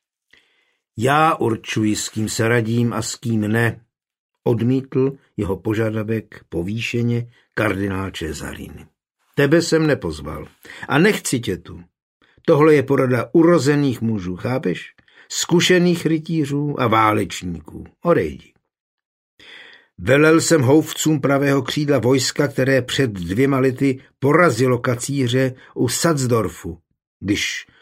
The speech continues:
u nás v Bavorsku drancovali. Kdo z vás se může pochlubit, že se zúčastnil vítězné bitvy nad těmi kacíři?" "Byl jsi tam," potvrdil chladně bavorský vévoda.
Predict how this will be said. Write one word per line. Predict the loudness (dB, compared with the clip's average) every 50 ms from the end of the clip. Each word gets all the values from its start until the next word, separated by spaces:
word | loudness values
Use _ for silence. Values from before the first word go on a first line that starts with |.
| _ _ _
u | 0 0
nás | 2 2 2 2 0
v | 0 -2 -2
Bavorsku | 0 0 2 2 2 2 2 0 -4 -6 -4
drancovali. | -2 -2 -2 -2 -2 -4 -6 -6 -6 -6 -6 -8 -8 -12 -16 _ _ _ _ _ _ _ _ _ _ _
Kdo | -4 -2 0 0 2
z | 2
vás | 0 0 0 0 0 0 -2 -4 -6 -4
se | -2 0
může | 0 0 0 -2
pochlubit, | -2 -2 -4 -2 -2 0 0 0 0 -2 -2 -6 -18 _ -20 -18 -8 -4
že | -2 -2 -2
se | 0 -2 0
zúčastnil | 0 0 0 0 0 -2 -2 -2 -2 0 0 2 2 0 -2 -6 _ _ _ -4
vítězné | -2 0 2 0 0 2 2 2 2 2 2 2 2 2 2
bitvy | 2 0 0 -2 -2 -2 -2 -2 -2
nad | -2 -4 -6 -8
těmi | -8 -8 -6 -6 -4 -6 -8 -10 -14 _ _ _
kacíři?" | -2 -2 -2 -2 -4 -4 -4 -4 -6 -6 -6 -8 -10 -12 -14 -16 _ _ _ _ _ _ _ _ _ _ _ _ _ _ _ -20 _ _ _ _ _ _ _ _ _ _ _ _ _
"Byl | 0 0 2 2
jsi | 2 2 2 2
tam," | 2 2 2 2 2 0 0 -2 -4 -6 -8 -12 _ _ _ _ _ _ _ _ _ _ _
potvrdil | -6 -6 -4 -2 -2 -2 -2 -2 -2 -2 -2 -4
chladně | -4 -6 -6 -6 -4 -4 -4 -6
bavorský | -4 -4 -4 -4 -4 -6 -6 -8 -8 -8 -8 -8
vévoda. | -8 -8 -8 -8 -10 -10 -10 -10 -12 -12